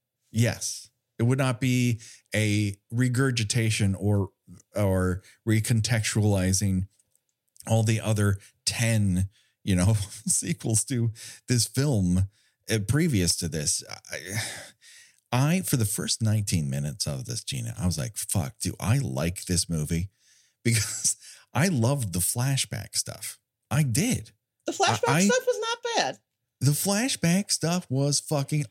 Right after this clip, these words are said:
Speaker 1: awesome. And, uh, what everyone thought was C G I <laughs> of Doctor Loomis turned out to be a grip and a mask. And whoever that guy is, he's got the hunch going.
Speaker 2: Yeah, that was,
Speaker 1: Perfect.
Speaker 2: that was pretty remarkable.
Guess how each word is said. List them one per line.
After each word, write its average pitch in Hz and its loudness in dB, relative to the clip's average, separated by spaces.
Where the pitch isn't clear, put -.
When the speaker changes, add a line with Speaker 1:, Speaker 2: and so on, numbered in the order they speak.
Speaker 1:
awesome. 131 0
And, 135 2
uh, 127 2
what 139 2
everyone 156 4
thought 147 0
was 127 0
C 143 -2
G 120 2
I 90 0
<laughs> - -6
of 156 2
Doctor 135 2
Loomis 123 2
turned 139 -2
out 151 2
to 170 -2
be 143 0
a 123 4
grip 113 2
and 120 4
a 107 4
mask. 98 0
And 110 2
whoever 143 2
that 190 2
guy 90 2
is, 78 -2
he's 160 0
got 143 -2
the 98 2
hunch 160 0
going. 85 2
Speaker 2:
Yeah, 233 4
that 220 6
was, 254 6
Speaker 1:
Perfect. - -6
Speaker 2:
that 214 2
was 392 -2
pretty 370 0
remarkable. 370 -6